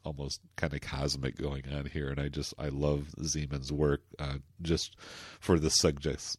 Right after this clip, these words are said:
suggestivity, uh, of, um, of what he's getting at here. This is a, this is a rollicking, uh, adventure story, uh, that can be,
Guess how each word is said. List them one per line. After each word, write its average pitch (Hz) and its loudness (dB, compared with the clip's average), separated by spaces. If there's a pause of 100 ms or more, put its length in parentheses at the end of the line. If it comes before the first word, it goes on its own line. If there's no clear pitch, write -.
(120)
suggestivity, 78 6 (400)
uh, 73 -4
of, 73 -4
um, 71 -4 (500)
of 87 0
what 101 10
he's 80 4
getting 73 4
at 60 -4
here. 65 -4
This 82 6
is 80 4
a, 78 2
this 80 0
is 85 6
a 71 4
rollicking, 87 6 (640)
uh, 85 4
adventure 87 2
story, 82 4
uh, 73 -2 (100)
that - -2
can 80 -8
be, 73 -2